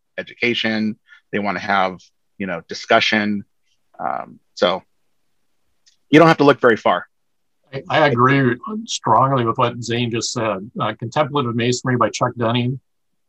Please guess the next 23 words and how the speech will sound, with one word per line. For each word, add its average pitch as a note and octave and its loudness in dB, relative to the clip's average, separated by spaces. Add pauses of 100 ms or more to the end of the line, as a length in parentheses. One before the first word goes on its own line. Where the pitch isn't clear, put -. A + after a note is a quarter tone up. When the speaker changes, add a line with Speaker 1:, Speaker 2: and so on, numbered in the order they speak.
Speaker 2:
If B2+ -10
you F#3 2
spend F3 0
time C3+ 2
really C3 0
looking C3 -4
at B2 -8
the, A#2 -10 (300)
at A#2 -4
anything B2 -6
and, A2 -10
and B2+ -6
any D#3+ 0
time B2+ 2
really C3 6
in B2 -2
your G#2+ -4
heart C3+ 4 (200)
contemplating B2 0
it, B2 -4
meditating B2 -2
on A#2+ 2
it, B2 -6